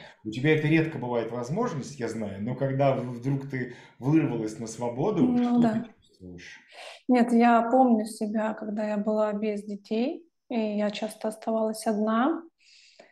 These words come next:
Speaker 2: Это очень хорошо заметно, если я смотрю какой-то фильм. А, то на
Speaker 1: А,
Speaker 2: всех
Speaker 1: маленький
Speaker 2: момен-
Speaker 1: нюанс, маленький нюанс. Смотрите, мы это разберем.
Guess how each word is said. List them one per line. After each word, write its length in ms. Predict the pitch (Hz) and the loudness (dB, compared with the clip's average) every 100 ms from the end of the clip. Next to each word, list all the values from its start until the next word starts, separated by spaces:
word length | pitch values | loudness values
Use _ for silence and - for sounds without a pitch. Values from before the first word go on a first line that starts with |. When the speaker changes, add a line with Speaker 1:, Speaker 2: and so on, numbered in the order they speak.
| _ - | _ 0
Speaker 2:
Это 260 | 240 240 | 2 6
очень 320 | 233 240 247 | 4 4 2
хорошо 640 | 233 226 226 - - 247 247 | 2 2 0 -2 -2 0 0
заметно, 560 | 226 214 214 269 285 | 0 0 -2 -2 -2
если 320 | 240 226 - 214 | -2 -2 -6 -8
я 100 | 226 | -6
смотрю 420 | - 214 214 247 | -6 -6 -2 -2
какой-то 420 | 240 233 240 233 | -2 -2 -4 -4
фильм. 440 | - 233 254 381 - _ _ _ _ _ _ _ _ _ _ _ _ | -4 0 0 0 -4 _ _ _ _ _ _ _ _ _ _ _ _
А, 760 | 240 233 226 226 220 220 226 - - - 147 143 | 2 4 4 2 0 0 -4 -6 -16 -8 4 6
то 120 | 120 | 8
на 140 | 117 | 8
Speaker 1:
А, 20 | 147 | 8
Speaker 2:
всех 380 | 147 151 147 | 6 6 4
Speaker 1:
маленький 380 | 156 - - 160 | 4 4 2 2
Speaker 2:
момен- 0 | |
Speaker 1:
нюанс, 420 | 165 156 151 147 143 | 2 4 2 0 0
маленький 380 | 147 156 - | -2 -2 -4
нюанс. 320 | 147 143 135 - | -4 -2 -4 -6
Смотрите, 420 | 135 135 131 - | -8 -6 -8 -6
мы 120 | 135 | -4
это 120 | 147 | -4
разберем. 600 | 143 139 139 135 117 104 | -4 -6 -4 -4 -4 -8